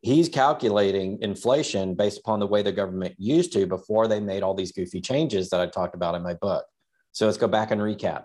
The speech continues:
In my book in two thousand nine, I published chapter two,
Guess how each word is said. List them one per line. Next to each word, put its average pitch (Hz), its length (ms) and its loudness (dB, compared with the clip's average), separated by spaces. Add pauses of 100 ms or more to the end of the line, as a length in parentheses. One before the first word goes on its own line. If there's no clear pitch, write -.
In 110 140 0
my 120 160 2
book 147 260 2
in 117 80 -6
two 120 120 -6
thousand 120 320 2
nine, 110 480 -2 (500)
I 107 80 -2
published 101 360 0
chapter 104 280 0
two, 127 560 2